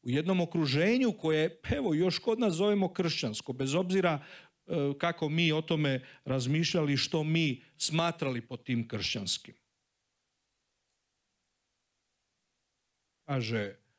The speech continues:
prije desetak dana objavljuju u Hrvatskoj, Državni zavod za statistiku objavljuje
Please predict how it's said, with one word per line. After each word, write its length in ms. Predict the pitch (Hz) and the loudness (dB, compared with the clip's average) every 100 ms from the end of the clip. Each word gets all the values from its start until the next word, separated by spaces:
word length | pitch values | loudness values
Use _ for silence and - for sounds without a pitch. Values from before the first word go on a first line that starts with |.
| _ _ _ _ _ _ _ 50 50 - - - - - | _ _ _ _ _ _ _ -20 -18 -16 -18 -20 -20 -20
prije 200 | - 143 | -4 -2
desetak 460 | 131 127 147 - 123 | 0 -2 -2 -4 -4
dana 500 | 135 151 156 127 - _ | -2 0 0 -2 -4 _
objavljuju 540 | - 120 131 151 147 123 | -6 -2 0 0 0 0
u 40 | |
Hrvatskoj, 760 | - 156 165 147 - 151 131 123 _ _ _ _ _ _ _ _ _ _ _ _ _ - | 0 -2 -2 -2 -2 0 0 -2 _ _ _ _ _ _ _ _ _ _ _ _ _ -8
Državni 460 | 123 143 147 139 | -2 0 2 2
zavod 300 | 120 147 147 | 2 2 0
za 100 | 123 | 0
statistiku 800 | 117 123 - 147 - 180 - 165 - _ _ _ _ _ _ _ _ _ _ _ - | -2 -2 0 -2 0 -2 -2 -2 -4 _ _ _ _ _ _ _ _ _ _ _ -6
objavljuje 880 | 117 123 143 151 156 147 143 139 | -2 0 0 0 2 2 2 0